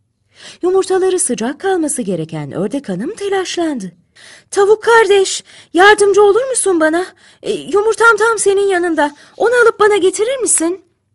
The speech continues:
diye sordu. Tavuk oralı bile olmamıştı.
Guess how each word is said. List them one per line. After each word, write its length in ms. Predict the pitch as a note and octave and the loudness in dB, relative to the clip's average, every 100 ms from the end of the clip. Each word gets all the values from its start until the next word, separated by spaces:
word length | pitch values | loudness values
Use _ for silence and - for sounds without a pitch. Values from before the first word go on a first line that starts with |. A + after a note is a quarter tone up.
| _ _ - | _ _ -8
diye 200 | F3+ E3+ | -8 -6
sordu. 420 | F3 C3+ G#2+ - _ _ _ _ _ - | -8 -10 -12 -18 _ _ _ _ _ -4
Tavuk 340 | A#3 F#3+ D#3+ - | -2 -2 -6 -4
oralı 420 | G3 G#3 A3 C#4 | 0 0 0 -2
bile 200 | G#3+ F3+ | -2 -4
olmamıştı. 600 | D3 C3 - - - | -6 -10 -16 -16 -18